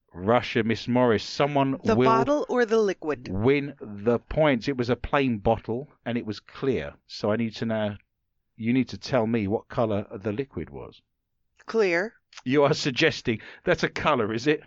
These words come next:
Speaker 2: Yes.
Speaker 1: So Coca-Cola
Speaker 2: Yep.
Speaker 1: colour in Russia
Speaker 2: Yep.
Speaker 1: was clear,
Speaker 2: Yep.
Speaker 1: which isn't a colour.
Speaker 2: Doesn't matter.
Speaker 1: You don't want to change your mind and pick a colour
Speaker 2: Nope.
Speaker 1: like I actually asked you to
Speaker 2: It's
Speaker 1: do.
Speaker 2: clear.
Speaker 1: You think it's clear?
Speaker 2: Yep,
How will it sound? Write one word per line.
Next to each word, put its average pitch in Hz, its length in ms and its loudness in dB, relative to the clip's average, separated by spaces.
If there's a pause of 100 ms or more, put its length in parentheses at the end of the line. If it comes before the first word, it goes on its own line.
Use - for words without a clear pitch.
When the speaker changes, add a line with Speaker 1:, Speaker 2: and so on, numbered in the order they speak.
Speaker 2:
Yes. 165 460 -2 (220)
Speaker 1:
So - 200 0
Coca-Cola 135 920 2 (240)
Speaker 2:
Yep. 165 220 2 (140)
Speaker 1:
colour 127 440 2 (160)
in 170 220 4
Russia 117 520 2 (120)
Speaker 2:
Yep. 247 200 2 (440)
Speaker 1:
was 117 320 0
clear, 104 440 2
Speaker 2:
Yep. 311 180 2 (160)
Speaker 1:
which 135 240 0
isn't 123 280 0
a 113 60 -8
colour. 85 440 -2 (200)
Speaker 2:
Doesn't 175 260 -4
matter. 170 300 2 (180)
Speaker 1:
You 139 160 2
don't 151 160 4
want 147 100 0
to 135 60 4
change 139 320 0
your 135 60 4
mind 135 240 4
and 123 80 -2
pick 139 200 2
a 117 60 -4
colour 101 400 0
Speaker 2:
Nope. 330 200 6
Speaker 1:
like 320 80 6
I 127 40 4
actually 117 280 0
asked 110 280 0
you 98 60 -8
to - 100 -12
Speaker 2:
It's 92 80 -6
Speaker 1:
do. - 60 -4
Speaker 2:
clear. 320 320 4 (520)
Speaker 1:
You 156 260 2
think 160 380 0
it's - 200 -4
clear? 110 460 0 (120)
Speaker 2:
Yep, 233 240 0